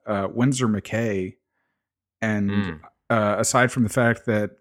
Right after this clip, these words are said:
Speaker 1: they, he loves dinosaurs, I don't really get a lot of the same kind of vibes, uh, from Oda's work. Um, and that's an influence I wish that, like,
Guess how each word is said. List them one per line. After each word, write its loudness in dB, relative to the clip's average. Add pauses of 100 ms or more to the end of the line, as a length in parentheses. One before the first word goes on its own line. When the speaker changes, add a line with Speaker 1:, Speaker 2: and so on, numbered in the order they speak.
Speaker 1:
they, 0
he -6
loves -4
dinosaurs, -2
I -2
don't -8
really -4
get -4
a -4
lot 0
of -4 (880)
the -16
same 2
kind -2
of -10
vibes, -2 (240)
uh, -6
from -4 (120)
Oda's -4
work. -6 (320)
Um, -16 (180)
and 2
that's 4
an 0
influence -8
I -6
wish -10
that, -10
like, -14